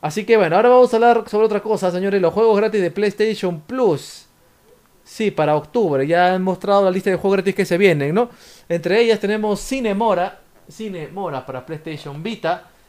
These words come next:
Se viene Kingdom of Amateur Reckoning para PlayStation tres. Poker Night para PlayStation tres.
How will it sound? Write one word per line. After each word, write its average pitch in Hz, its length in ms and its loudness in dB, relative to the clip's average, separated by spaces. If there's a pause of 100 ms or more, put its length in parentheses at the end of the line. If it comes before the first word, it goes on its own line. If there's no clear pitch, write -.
(120)
Se 165 160 -10
viene 214 360 -8
Kingdom 226 460 -10 (120)
of 165 260 -16
Amateur 175 440 -6
Reckoning 180 540 -8
para 147 320 -8
PlayStation 143 640 -12
tres. 226 400 -8 (600)
Poker 233 340 -4
Night 202 340 -6
para 127 280 -10
PlayStation 143 560 -12
tres. 220 400 -10